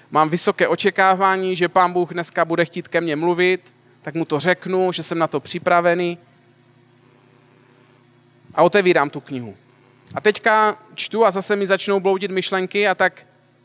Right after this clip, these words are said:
se modlím nejenom na začátku, ale já se modlím i během toho čtení. To znamená, když vidím třeba, že mi ta mysl utíká, tak,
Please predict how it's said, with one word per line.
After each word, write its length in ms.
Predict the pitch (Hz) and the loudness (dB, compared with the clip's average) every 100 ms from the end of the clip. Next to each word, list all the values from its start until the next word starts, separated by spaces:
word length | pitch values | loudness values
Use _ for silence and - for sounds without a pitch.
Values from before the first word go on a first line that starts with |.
| - | -16
se 160 | - 180 | -8 -4
modlím 280 | 185 196 | -2 -2
nejenom 240 | 190 190 180 | -2 -2 -2
na 80 | 175 | -2
začátku, 460 | 185 196 185 - | 0 0 0 2
ale 100 | 190 | 2
já 80 | 180 | 0
se 120 | - | -2
modlím 280 | 196 185 196 | -4 -2 -4
i 60 | 185 | 0
během 340 | 190 185 196 | 2 2 -2
toho 220 | 180 156 | -2 -4
čtení. 380 | 147 - 139 117 | -4 -6 -6 -6
To 120 | 160 | -8
znamená, 340 | 151 175 180 175 | -4 0 0 0
když 200 | 170 160 | -4 -8
vidím 240 | 180 185 | -4 -4
třeba, 260 | - 180 170 | -2 0 0
že 120 | 175 | 0
mi 80 | 175 | 0
ta 140 | 175 | 0
mysl 300 | 175 - 180 | 0 0 -2
utíká, 380 | 160 175 180 185 | -4 -8 0 0
tak, 240 | 175 165 | 0 -4